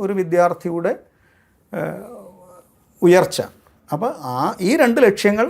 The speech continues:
മുൻനിർത്തിക്കൊണ്ട് നടപ്പാക്കുന്ന പദ്ധതിയാണ് ഈ പി എം ശ്രീ പദ്ധതി. ഇതിൽ ഒരു രാഷ്ട്രീയമോ, ഏഹ്, കോൺഗ്രസോ കമ്മ്യൂണിസ്റ്റോ കേന്ദ്രമോ എന്നൊന്നുമില്ല, മനസ്സിലായില്ലേ?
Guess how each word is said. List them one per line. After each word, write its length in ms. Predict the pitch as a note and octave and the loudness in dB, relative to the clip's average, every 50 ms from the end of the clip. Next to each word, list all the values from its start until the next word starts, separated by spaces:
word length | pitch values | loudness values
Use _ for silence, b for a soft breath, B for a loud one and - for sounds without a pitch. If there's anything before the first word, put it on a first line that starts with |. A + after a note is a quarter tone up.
| F#4 b b b b b A#3 F3 | -4 b b b b b -4 -2
മുൻനിർത്തിക്കൊണ്ട് 800 | E3 E3+ F3+ F3+ F3+ F3+ - - F3 - F3+ E3+ E3+ E3+ G#3+ - - - _ - D3+ C#3 | -2 0 0 0 -2 -2 -4 -6 -2 0 0 0 2 2 0 0 0 -4 _ -8 -6 -2
നടപ്പാക്കുന്ന 720 | C3 C3+ C3+ C3+ - F3 E3+ D#3+ E3 - E3+ D#3 D#3 E3 G3 D4 - - _ _ _ _ - | -2 -2 -2 0 2 2 2 2 2 -2 -4 -6 -4 -4 -6 -8 -8 -12 _ _ _ _ -6
പദ്ധതിയാണ് 760 | A2 G2+ G#2+ A#2+ B2+ D#3+ D#3+ E3+ F3 F3 D#3+ D3+ D3+ E3 F3 E3 - - _ _ - D3 | -4 -4 -4 0 0 2 4 6 6 6 6 6 4 2 -2 -4 -8 -12 _ _ -10 -10
ഈ 40 | D3 D3 - | -8 -6 -6
പി 100 | C#3 C#3 D3 | -4 -4 -4
എം 80 | D3+ D3 - | -4 -4 -6
ശ്രീ 120 | C#3+ C#3 C#3+ C#3+ B2+ | -6 -8 -6 -6 -6
പദ്ധതി. 300 | A2 G#2 A2 A2 C#3 G#3 C4 - _ _ - G#2+ G#2 | -6 -6 -8 -8 -8 -10 -10 -12 _ _ -14 -12 -8
ഇതിൽ 180 | A#2 C3+ E3+ F#3+ G3+ F#3+ G#3 A3 A2 | -6 -2 -2 0 -2 -2 -4 -8 -10
ഒരു 140 | A2 A#2 D#3 D#3 D3+ | -10 -8 -4 -2 -2
രാഷ്ട്രീയമോ, 720 | C#3 C#3 C3+ - - - D#3 D#3+ D#3 D#3 D#3+ D#3+ E3+ G3 B3+ B3 b b b b b b b b b b - | -2 -2 -4 -6 -10 -10 -8 -6 -4 -4 -2 -2 -4 -4 -6 -8 b b b b b b b b b b -4
ഏഹ്, 360 | C3+ B2+ A#2 A#2 A#2 A#2 A#2+ A#2 | -2 -2 0 0 0 -2 -2 -2
കോൺഗ്രസോ 500 | A#2 A#2 B2 C3 C3+ D3+ D3+ C#3 - E3+ G3 G#3 | -2 -2 -2 -2 0 0 0 2 2 2 2 2
കമ്മ്യൂണിസ്റ്റോ 540 | D#3+ C3+ C#3+ D3 D#3 D#3 D#3+ D#3+ - - F3+ F#3 E3 | 0 0 0 0 -2 -2 -2 -2 0 0 0 0 0
കേന്ദ്രമോ 500 | D3+ C#3+ D3+ D#3 D3+ D#3+ E3+ E3+ F3 G3 A#3 A3+ F#3 | 0 -2 -2 -2 0 2 2 2 2 -2 -2 -2 -2
എന്നൊന്നുമില്ല, 560 | F#3 G3 G3+ G#3+ A3 A#3+ A#3+ A#3 A3 A#3 A#3+ G3+ - - - _ _ _ _ _ _ _ | 0 0 0 0 2 2 2 2 2 2 2 2 2 0 -8 _ _ _ _ _ _ _
മനസ്സിലായില്ലേ? 540 | G#3 G3 G3 - F3+ D#3 C3+ A#2 G2+ A2 A#2 | -2 -2 -2 0 2 2 2 2 0 -4 -10